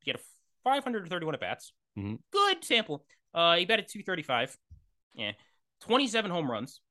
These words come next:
Speaker 2: Yeah.
Speaker 1: Seventy-four R B I.
Speaker 2: Yeah.
Speaker 1: Uh, had a three oh two on base and a four forty-three slugging percentage for a seven forty-five O P S.
Speaker 2: He had,
Speaker 1: So
Speaker 2: like, a one sixteen,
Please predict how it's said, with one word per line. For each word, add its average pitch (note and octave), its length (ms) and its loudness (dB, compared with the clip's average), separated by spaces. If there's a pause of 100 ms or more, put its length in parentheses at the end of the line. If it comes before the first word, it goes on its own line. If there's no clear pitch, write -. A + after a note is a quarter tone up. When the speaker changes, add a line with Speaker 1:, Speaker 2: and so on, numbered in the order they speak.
Speaker 2:
Yeah. - 140 -10 (440)
Speaker 1:
Seventy-four E3+ 400 -2
R D#3+ 100 2
B C#3+ 160 0
I. G#2+ 220 0 (260)
Speaker 2:
Yeah. - 120 -4 (380)
Speaker 1:
Uh, A#2+ 140 -2
had B2 100 0
a - 20 -6
three E3 220 -4
oh F3 60 -2
two D#3+ 200 -6
on C#3+ 120 0
base B2+ 400 -2
and A2+ 240 -4
a A2 120 -4
four B2 200 -8
forty-three G#2+ 680 -12 (220)
slugging D3 300 -6
percentage E3 340 -10
for A#2+ 100 -8
a F#2+ 40 -8
seven A2 260 -10
forty-five G2+ 320 -10
O G#2 80 -8
P B3+ 140 -16
S. - 140 -18 (580)
Speaker 2:
He F#3 80 0
had, G3+ 40 4
Speaker 1:
So A3 40 4
Speaker 2:
like, G#3 100 0
a B2 40 4
one A#2 360 4
sixteen, B2 920 -6